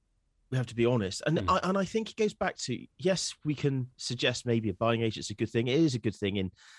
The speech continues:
Speaker 1: um, many instances, but what's better is a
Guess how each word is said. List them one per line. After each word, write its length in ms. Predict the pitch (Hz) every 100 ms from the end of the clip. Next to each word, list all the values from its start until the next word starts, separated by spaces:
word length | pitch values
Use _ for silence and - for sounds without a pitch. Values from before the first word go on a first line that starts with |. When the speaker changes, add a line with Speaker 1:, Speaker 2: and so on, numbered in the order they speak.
| - _
Speaker 1:
um, 300 | 104 92 90 104 -
many 280 | 107 117 113
instances, 640 | 110 - - 107 - 135 135 - _ _ _ _
but 360 | 131 123 - - - - - - _ _ _ _ _ _ _ _ -
what's 240 | 143 156
better 520 | - 156 - 120 107 -
is 140 | 113
a 120 | 110